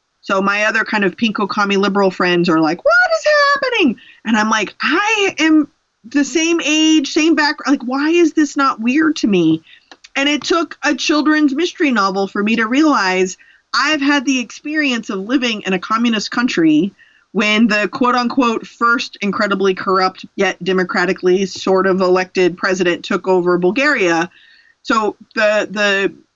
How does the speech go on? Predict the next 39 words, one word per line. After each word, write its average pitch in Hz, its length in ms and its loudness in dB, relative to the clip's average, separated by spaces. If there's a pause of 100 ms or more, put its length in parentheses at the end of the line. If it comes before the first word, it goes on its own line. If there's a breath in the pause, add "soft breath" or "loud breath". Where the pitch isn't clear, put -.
(240)
confrontations 254 800 -2
with 196 140 -2
the 180 80 0
media, 220 720 0
the 175 80 -2
confrontations 214 920 0
with 160 180 -2
economics 220 800 -2
or 175 520 2
conflict 220 440 -2
of 190 80 -2
interest, - 720 -4 (240)
this 269 160 0
is 320 140 0
not 381 180 -2
new 403 180 -2
to 302 60 0
me 165 240 -4 (140)
because 254 480 -2 (140)
I 220 100 -2
lived 277 240 -4
it 240 140 -6
for 185 160 -6
two 180 240 0
and 165 80 -6
a - 20 -4
half 151 240 -6
years. - 400 -10 (400 soft breath)
But 240 120 -2 (120)
I 262 80 -2
don't 277 240 -4
know 233 200 -4
that 214 140 -4
I 202 160 -4
would 208 240 -8
have 202 220 -8
been 185 580 0 (300)
open 294 640 2 (380)
to 214 680 -2